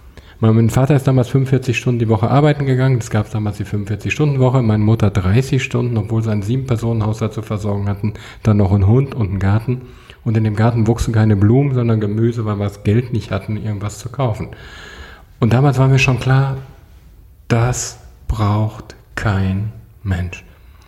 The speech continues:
Nachdem ich meine, mit Ach und Krach meine Ausbildung fertig gemacht habe, beziehungsweise meine, meine, meine Realschule mit, ja, mit Hängen und Würgen geschafft habe, wollte ich damals zur örtlichen Volksbank gehen. Das war so eine, ja, eigentlich eine Bonsai-Volksbank, kann man sagen. Also eine Hauptstelle, eine,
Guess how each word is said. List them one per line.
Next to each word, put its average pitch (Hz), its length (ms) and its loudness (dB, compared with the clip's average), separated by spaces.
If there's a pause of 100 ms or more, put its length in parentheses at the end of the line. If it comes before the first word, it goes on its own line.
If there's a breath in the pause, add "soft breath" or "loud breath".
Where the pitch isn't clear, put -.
(440 soft breath)
Nachdem 117 360 4
ich 117 140 2
meine, 117 240 4
mit 113 180 2
Ach 131 160 2
und 120 100 0
Krach 123 220 -2
meine 110 220 0
Ausbildung 120 380 0
fertig 113 300 0
gemacht 113 360 -2
habe, 113 100 2
beziehungsweise 110 600 2
meine, 104 260 2
meine, 98 260 0
meine 101 320 -2
Realschule 113 600 2
mit, 107 360 -2 (440)
ja, 107 160 4
mit 107 220 0
Hängen 123 260 4
und 107 160 0
Würgen 120 220 4
geschafft 120 380 -4
habe, 110 240 0
wollte 110 160 0
ich - 80 -6
damals 110 340 0
zur - 140 0
örtlichen 110 300 0
Volksbank 113 500 -2
gehen. 117 240 0 (640 loud breath)
Das 92 140 0
war 107 120 2
so 113 80 2
eine, 104 480 2
ja, 104 260 -2
eigentlich 113 260 2
eine 101 120 4
Bonsai-Volksbank, 101 840 0
kann 101 140 -2
man 98 140 -2
sagen. 101 320 -2
Also 101 180 -2
eine 104 280 2
Hauptstelle, 110 440 2
eine, 104 300 0